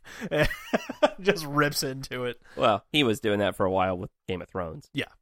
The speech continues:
Speaker 2: When it was leading up to the end, he was like, "What the fuck are you people gonna watch on this? This channel's gonna collapse.
Speaker 1: Exactly. <laughs>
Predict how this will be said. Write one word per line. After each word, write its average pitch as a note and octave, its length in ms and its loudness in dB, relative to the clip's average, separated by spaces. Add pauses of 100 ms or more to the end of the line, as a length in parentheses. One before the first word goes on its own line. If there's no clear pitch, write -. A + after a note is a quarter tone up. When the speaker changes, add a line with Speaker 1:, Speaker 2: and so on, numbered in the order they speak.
(120)
Speaker 2:
When G#2 120 2
it E2+ 40 2
was F#2 100 -2
leading F2+ 220 0
up E2 80 -4
to - 100 -6
the F#2 180 -2
end, G2 120 -2
he G2+ 80 -2
was G2 160 -6
like, G2 120 -4
"What D#3+ 120 -4
the - 80 -20
fuck E3 200 0
are E3 40 -6
you D#3+ 100 -8
people F3+ 260 -4
gonna D3+ 140 4
watch D#3 240 8
on D3 80 2
this? B2+ 180 0
This - 140 2
channel's E3 320 2
gonna D3 160 -6
collapse. D3+ 360 6
Speaker 1:
Exactly. G#3+ 800 6
<laughs> - 40 -20